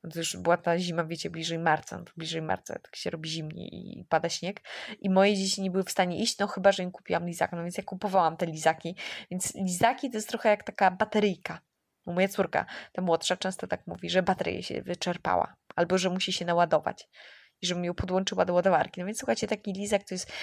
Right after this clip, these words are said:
niezła ładowarka. No i oczywiście bardziej polecam lizaki z ksylitolem, ale jak jesteście na wyjeździe sanatoryjnym, to pozwólcie na to, żeby pani animatorka dała waszym dzieciom takiego lizaka. Serio, myślę, że to lepiej zrobi i dla was, i, i dla dziecka.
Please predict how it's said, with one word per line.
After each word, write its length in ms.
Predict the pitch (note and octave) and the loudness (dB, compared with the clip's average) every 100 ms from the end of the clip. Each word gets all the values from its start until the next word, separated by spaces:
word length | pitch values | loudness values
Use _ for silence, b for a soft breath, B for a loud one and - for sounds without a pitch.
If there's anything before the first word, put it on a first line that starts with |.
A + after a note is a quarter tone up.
| B B | B B
niezła 240 | F#3+ F#3 F#3 | -4 4 6
ładowarka. 560 | F#3 F#3 F3+ F#3+ - | 6 6 6 6 4
No 100 | G3+ | 2
i 40 | G3+ | 2
oczywiście 360 | G3+ G#3 - | 0 -2 0
bardziej 400 | G3 A3+ A#3 A#3+ | 4 6 6 2
polecam 480 | - G#3+ G3+ G3+ G3 | 2 4 6 4 0
lizaki 340 | G3 F#3+ G3 - | 2 0 0 -2
z 80 | |
ksylitolem, 720 | - - F#3+ F#3 G3 F#3 F#3 F#3+ - | -4 -4 -4 0 4 6 4 0 2
ale 380 | F#3+ F#3+ G#3 A3+ _ - | 4 8 6 6 _ -14
jak 140 | F#3+ | -10
jesteście 400 | F#3+ G3 F#3+ F#3+ | -8 -6 -6 -4
na 100 | F#3 | -2
wyjeździe 360 | F#3 F#3+ G3 G3 | -2 -2 -2 -6
sanatoryjnym, 720 | G3 F#3 F#3 F#3 F3+ F3+ F3+ B B - | -4 -4 -2 -2 -2 -2 -4 B B -10
to 120 | G3 | -4
pozwólcie 600 | F#3+ F3 E3+ G3 G3 F#3+ | -2 0 2 2 2 2
na 160 | F3 F3 | 4 4
to, 120 | F3 | 4
żeby 180 | F3 F3 | 0 -4
pani 360 | - F3+ F3 | -2 0 0
animatorka 680 | E3+ E3 F3 - - - - B B B - | -2 -2 -4 -2 -2 2 0 B B B 2
dała 220 | D#3+ D3+ | 4 6
waszym 300 | D#3 - - | 2 -2 -6
dzieciom 260 | F#3 - | -10 -10
takiego 340 | - - - - | -12 -14 -14 -14
lizaka. 380 | - - - - _ _ _ _ _ _ _ - - - | -14 -16 -18 -20 _ _ _ _ _ _ _ -16 -14 0
Serio, 300 | F#3 - - - | 4 4 2 -4
myślę, 280 | F#3+ - - | -4 0 0
że 140 | F3+ F#3+ | 2 2
to 120 | F3+ | 4
lepiej 240 | F3+ F#3+ | 4 2
zrobi 360 | F#3 F3+ F3+ - | 2 2 0 -2
i 40 | |
dla 120 | G#3 F#3 | 4 4
was, 240 | F#3 - | 4 0
i, 300 | F3 D#3+ - _ _ - | -8 -8 -10 _ _ -10
i 60 | |
dla 160 | - - | -4 -4
dziecka. 300 | - - - | -6 -12 -14